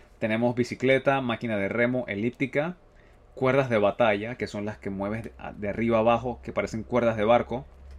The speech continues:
Tenemos balones medicinales que pueden ser usados para lanzarlos en ciertos ejercicios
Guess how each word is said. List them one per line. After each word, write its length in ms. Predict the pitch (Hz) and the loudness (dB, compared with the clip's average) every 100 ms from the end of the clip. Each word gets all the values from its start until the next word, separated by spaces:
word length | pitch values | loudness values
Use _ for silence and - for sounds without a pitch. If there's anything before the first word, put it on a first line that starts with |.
| - - - - - - - - - - | -18 -18 -18 -20 -20 -20 -20 -20 -20 -8
Tenemos 240 | 117 120 123 | -4 0 2
balones 300 | 110 120 127 | 2 2 0
medicinales 720 | 113 101 107 113 113 147 - | -2 -2 -2 0 0 -2 -6
que 100 | 107 | -6
pueden 240 | - 117 | -4 -4
ser 140 | - 120 | -2 -2
usados 260 | 120 120 | 0 0
para 160 | - 101 | 2 2
lanzarlos 640 | 98 98 95 139 143 135 | 2 -4 0 2 2 2
en 80 | 107 | 0
ciertos 320 | 117 113 123 | -4 -4 -6
ejercicios 640 | 104 101 139 131 156 170 | -6 -4 -4 -4 -8 -10